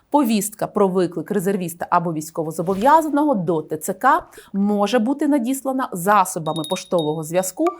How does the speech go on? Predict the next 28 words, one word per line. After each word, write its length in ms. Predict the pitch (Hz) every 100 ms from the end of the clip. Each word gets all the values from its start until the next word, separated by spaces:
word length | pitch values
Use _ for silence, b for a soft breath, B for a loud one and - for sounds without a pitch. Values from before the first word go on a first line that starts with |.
| B -
рекомендованим 1000 | 226 269 294 277 254 208 175 160 151
поштовим 460 | 156 175 196 170 160
відправленням 640 | 156 - 240 294 311 285
з 140 | 262 -
описом 500 | 208 196 180 165 -
вкладення 560 | - 180 220 262 285 285 B B
та 100 | 185
повідомленням 840 | 170 170 160 156 180 196 202 190 -
про 260 | 156 156 -
вручення. 540 | 156 147 147 - - - _ _ B B B
Слід 240 | - 226 339
зазначити, 600 | 381 311 247 247 254 226
що 220 | - 233
у 20 |
Верховній 440 | 214 220 339 392 311
Раді 280 | 254 214
зареєстровано 840 | 185 190 302 330 330 226 202 175 170
законопроект 720 | 202 302 320 330 285 196 - -
про 160 | 247
продовження 880 | 247 302 220 190 170 165 202 214 269 B B
строку 440 | - 185 208 254
для 160 | 226 196
уточнення 580 | 170 180 170 175 156 156
даних 400 | 196 285 302 202
до 120 | 190
чотирнадцятого 800 | - - 196 190 175 - 156 165
жовтня 440 | 170 262 262 254 247
включно. 540 | - 196 170 - -